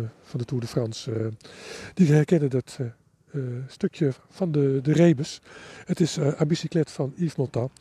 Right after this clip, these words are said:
En dat vind je natuurlijk op de playlist op Spotify,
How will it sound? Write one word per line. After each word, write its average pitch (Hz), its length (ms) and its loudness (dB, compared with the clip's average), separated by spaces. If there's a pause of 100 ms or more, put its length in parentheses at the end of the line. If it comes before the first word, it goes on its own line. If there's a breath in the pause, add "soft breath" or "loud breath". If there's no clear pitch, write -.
(560 loud breath)
En 180 100 0
dat 165 140 -4
vind 190 160 2
je - 60 -12
natuurlijk 135 280 -6
op 151 160 -14
de 135 160 -4
playlist 131 380 0
op - 60 -20
Spotify, 175 520 -2